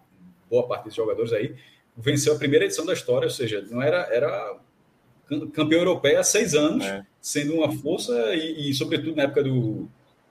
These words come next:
Speaker 1: da
Speaker 2: Fiasco.
Speaker 1: cortina de ferro das Olimpíadas, tinha, tinha, tinha resultados satisfatórios.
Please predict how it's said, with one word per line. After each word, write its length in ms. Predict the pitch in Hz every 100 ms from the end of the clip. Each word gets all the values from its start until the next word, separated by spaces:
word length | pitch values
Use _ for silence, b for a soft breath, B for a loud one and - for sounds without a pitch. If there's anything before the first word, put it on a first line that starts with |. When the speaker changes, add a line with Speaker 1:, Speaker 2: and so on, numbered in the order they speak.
| _ _ _ _
Speaker 1:
da 140 | 110 101
Speaker 2:
Fiasco. 60 | 117
Speaker 1:
cortina 220 | 127 127
de 100 | 127
ferro 220 | 120 117
das 160 | 131 117
Olimpíadas, 420 | 113 107 127 127
tinha, 320 | 131 123 98 -
tinha, 240 | 113 98 85 85 _ _ _ - - _ _ _ - _
tinha 160 | 110 104 - -
resultados 420 | - 104 110 101
satisfatórios. 600 | - - 104 - - -